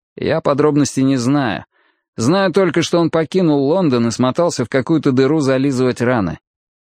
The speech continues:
У него что-то не так пошло в той сделке. Он, конечно, всё ещё очень опасен, но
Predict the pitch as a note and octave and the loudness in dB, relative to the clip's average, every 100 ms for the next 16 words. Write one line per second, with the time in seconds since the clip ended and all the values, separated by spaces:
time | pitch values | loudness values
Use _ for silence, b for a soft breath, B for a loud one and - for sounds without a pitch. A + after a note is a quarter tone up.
0 | _ - A#3+ G3 - F#3 F3 F#3 C#3+ G3+ | _ -4 -2 0 0 2 2 0 0 -2
1 | D#3 - G#2 C3+ B2+ - B2+ A#2+ A2 B2+ | -2 -2 -2 0 0 0 0 0 0 0
2 | F2 - - - _ _ _ - F#3 F#3 | 0 -4 -14 -16 _ _ _ -6 -4 0
3 | G3+ G#3 - F#3 - F#3+ F3 - F#3 E3+ | 0 0 0 -2 0 0 0 0 -2 0
4 | F3 F3 D#3+ G#3 F#3+ - F#2+ G#2+ E3 G#3 | -2 -2 -2 -2 -2 -2 -2 0 0 -2